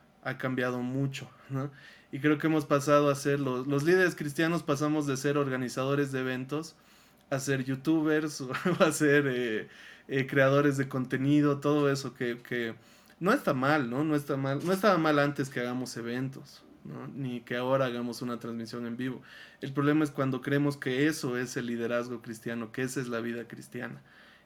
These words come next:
Y creo que, o sea, lo que, lo que yo pienso es que como, como iglesia, como cuerpo de Cristo, tenemos que aprender a vivir, ¿no? Y con, con las redes sociales, con la tecnología,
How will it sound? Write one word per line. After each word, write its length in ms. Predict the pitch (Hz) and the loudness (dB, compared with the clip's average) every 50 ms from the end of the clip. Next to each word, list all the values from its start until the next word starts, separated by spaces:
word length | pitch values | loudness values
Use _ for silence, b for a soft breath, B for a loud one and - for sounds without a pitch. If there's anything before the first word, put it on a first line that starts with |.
| B - | B -8
Y 640 | 135 131 127 123 123 123 120 120 120 120 113 113 - - - _ _ _ _ - | -6 -4 -2 -2 0 0 -2 -2 -2 -4 -6 -8 -10 -14 -18 _ _ _ _ -2
creo 180 | - 170 196 - | 2 2 2 4
que, 160 | - 185 - - - - _ _ - | 2 0 -2 -4 -10 -20 _ _ -6
o 60 | - 151 | -4 0
sea, 180 | 156 160 151 | 2 2 2
lo 220 | 147 147 156 151 143 | 4 2 0 0 2
que, 240 | - 151 147 143 | 4 4 4 4
lo 220 | - 151 151 147 139 | 4 2 0 -2 -2
que 500 | - 151 147 147 143 139 139 - - - - _ | 0 0 2 2 2 2 0 -2 -4 -6 -10 _
yo 220 | 160 165 180 180 175 | 0 0 0 0 0
pienso 540 | 196 190 190 190 185 - 190 190 185 180 180 | 0 0 0 0 0 0 0 0 0 -2 -2
es 200 | - 143 147 143 | -4 -4 -4 -4
que 180 | - 156 143 139 | -4 -8 -8 -8
como, 440 | - 143 131 127 123 123 123 117 B B B B B B B _ | -8 -8 -6 -6 -6 -6 -6 -8 B B B B B B B _
como 480 | - - 135 131 131 127 123 120 120 120 | -8 -4 -2 -2 0 0 -2 -2 -2 -2
iglesia, 720 | 117 135 131 135 139 143 147 143 143 - 160 151 151 151 | -2 -2 -2 2 2 4 4 4 2 2 2 2 0 0
como 300 | - 147 127 123 120 - | -2 -4 -4 -4 -4 -2
cuerpo 260 | - 147 143 139 160 | -2 -2 0 2 4
de 100 | 147 143 | 2 4
Cristo, 360 | 139 143 143 143 139 160 151 139 | 4 2 0 0 2 0 -2 -2
tenemos 420 | 139 127 131 131 135 135 135 135 | -2 -2 0 0 0 -2 -2 -4
que 120 | - 131 | -4 -6
aprender 640 | 120 117 - - 120 120 120 120 123 127 127 139 135 - | -6 -6 -6 -6 -6 -4 -4 -2 -2 -2 -4 -4 -6 -6
a 420 | 131 127 120 120 120 131 131 135 b b b b b b b b - | -6 -6 -6 -6 -6 -8 -12 -14 b b b b b b b b -6
vivir, 500 | 143 143 143 131 139 147 151 160 180 175 - - _ | -2 0 2 4 6 6 6 4 2 -4 -12 -16 _
¿no? 280 | - 147 151 156 156 - - - | -6 -4 -4 -4 -6 -6 -8 -6
Y 640 | 143 139 139 135 135 127 110 104 95 87 87 - - - | -4 -2 -2 -2 -2 -4 -4 -4 -6 -8 -10 -14 -16 -18
con, 480 | - - 143 131 127 127 123 127 135 139 b b b b b b b b _ _ _ - | -10 -8 -6 -6 -4 -6 -8 -10 -12 -14 b b b b b b b b _ _ _ -6
con 180 | 135 135 131 | -2 0 2
las 200 | 135 127 127 135 | 2 0 2 4
redes 420 | 143 147 147 147 151 156 151 151 143 | 4 6 6 6 6 4 2 2 0
sociales, 800 | - - 135 135 - 147 147 147 147 147 151 151 151 151 143 143 | -4 -6 -6 -2 2 4 4 4 4 4 4 4 2 2 0 -2
con 280 | - - 127 120 120 | -6 -8 -6 -4 -2
la 120 | 117 117 - | -4 -4 -4
tecnología, 920 | - 123 127 123 123 123 123 123 120 - - 143 143 151 156 170 170 | -6 -6 -6 -4 -4 -4 -6 -6 -6 -4 0 2 2 2 2 0 -4